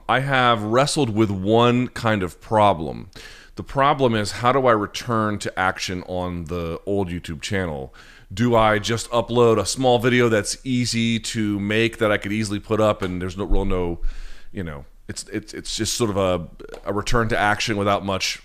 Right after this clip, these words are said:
fanfare? Or do I come out guns blazing with, like, two or three dissected episodes? Obviously, if I do the two or three dissected episode, excuse me, I should say tech difficulties. If I do that, it's gonna take longer to get back, which is fine, but it just sort of,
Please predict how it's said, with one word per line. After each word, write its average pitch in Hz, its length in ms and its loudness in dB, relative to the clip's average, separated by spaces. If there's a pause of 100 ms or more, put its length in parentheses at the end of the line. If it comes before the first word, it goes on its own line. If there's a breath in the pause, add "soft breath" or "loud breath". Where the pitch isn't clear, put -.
(140)
fanfare? 139 520 2
Or 127 540 4 (300 loud breath)
do 107 80 2
I 104 60 4
come 123 220 0
out 107 200 2
guns 107 260 -2
blazing 92 640 -2
with, 90 180 -6
like, 87 340 -4
two 110 280 -2
or 95 100 0
three 95 240 -4
dissected 87 460 -4
episodes? - 340 -6
Obviously, 120 380 0
if 113 100 -2
I 107 80 2
do 139 260 2
the 120 80 -2
two 113 160 -4
or 107 60 2
three 104 160 -4
dissected 95 400 -4
episode, 87 340 -4 (200 loud breath)
excuse 110 240 -4
me, 73 80 -4
I 73 40 -6
should 82 140 -10
say 82 100 -6
tech 90 300 -6
difficulties. 78 540 -10 (400 loud breath)
If 113 160 -2
I 113 100 6
do 117 300 2
that, 104 520 2
it's 110 120 -6
gonna 113 100 -2
take 98 160 -4
longer 101 320 -2
to 98 80 -4
get 87 240 -8
back, 143 260 2
which 240 140 -8
is 165 80 -8
fine, 123 400 4
but 113 240 0
it 104 40 -2
just 95 160 -6
sort 104 120 -2
of, - 80 -6